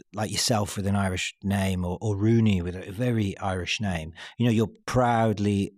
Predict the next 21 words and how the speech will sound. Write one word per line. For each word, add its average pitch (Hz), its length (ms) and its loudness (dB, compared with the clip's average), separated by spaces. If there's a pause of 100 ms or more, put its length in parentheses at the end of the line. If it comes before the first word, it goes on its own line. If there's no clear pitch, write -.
English, 101 640 0
and 101 140 -2
you'll, 92 240 -2
you 101 80 -2
know, 90 160 0
you 90 180 -2
wanna 104 220 0
play 101 180 -4
for 104 160 -4
England, 95 320 0
you'll 92 140 -4
wear, 101 160 -4
you 95 160 -6
know, 92 80 -2
you'll 92 200 -4
wear, 98 240 0 (140)
uh, 95 200 -4
wear 104 200 0
the 98 140 -2
England, 92 400 -2 (680)
uh, 90 260 0